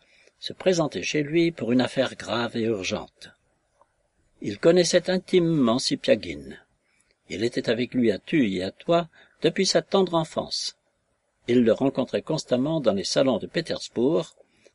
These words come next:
et, depuis quelque temps, toutes les fois que ce nom de Sipiagin lui venait en tête, il y ajoutait invariablement un « Ah » respectueux, comme à celui d'un futur dignitaire.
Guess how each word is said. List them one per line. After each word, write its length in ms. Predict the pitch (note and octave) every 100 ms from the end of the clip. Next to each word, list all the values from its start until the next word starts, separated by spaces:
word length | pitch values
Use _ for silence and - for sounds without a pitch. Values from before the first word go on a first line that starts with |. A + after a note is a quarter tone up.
| _ _ _
et, 220 | D#3 G2+ -
depuis 300 | D3 - C#3
quelque 300 | F#2+ - C#3
temps, 320 | - F#3+ G3+ _ - _ _ _ _ _
toutes 200 | A3 -
les 100 | D3+
fois 200 | - C#3
que 140 | -
ce 120 | - D3
nom 200 | C#3 A2+
de 100 | G#2
Sipiagin 640 | - E3+ C#3+ A#2 A2+ F#2+
lui 340 | F#2 F#2+ A#2 D#3
venait 380 | C#3 G#2 -
en 80 | C3
tête, 440 | - F#3+ F#3+ - F3+ - _ _ _
il 160 | D#3+ F3+
y 80 | C#3+
ajoutait 440 | B2 C#3+ - G#2
invariablement 920 | D3+ C#3+ B2 B2+ G#2+ A2+ G#2+ - F2+ F#2+
un « 180 | F2 - _ _
Ah » 240 | D3 E3+ - _ _ _
respectueux, 720 | C3 D3 B2+ - - A#2 E3 - _ _ _ _ _
comme 220 | - F3
à 60 | E3
celui 320 | - C3+ C#3+
d'un 100 | B2+
futur 460 | - D3 - C#3 A#2
dignitaire. 800 | A#2 B2+ A#2 - - - -